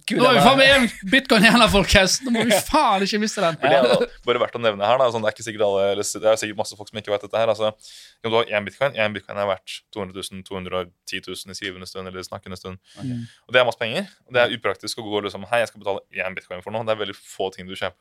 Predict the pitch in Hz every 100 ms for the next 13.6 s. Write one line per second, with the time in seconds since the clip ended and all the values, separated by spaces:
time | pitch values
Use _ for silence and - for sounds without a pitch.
0 | 92 90 95 90 95 92 92 101 98 92
1 | 117 _ _ 92 92 _ - - _ -
2 | 98 98 113 107 107 92 95 _ 98 120
3 | 147 - _ 117 120 135 104 110 120 113
4 | 95 185 214 _ - - _ - 104 107
5 | 110 - _ 113 120 117 - 101 101 98
6 | _ _ _ - 98 95 92 92 - -
7 | - - - - 101 95 104 - 95 -
8 | - - _ - 113 101 95 98 98 90
9 | - 107 92 92 87 - 92 85 _ -
10 | 104 90 87 85 90 85 - _ _ _
11 | - 104 - - 101 101 85 82 80 85
12 | _ _ _ - 113 123 110 113 113 117
13 | 113 165 151 143 131 139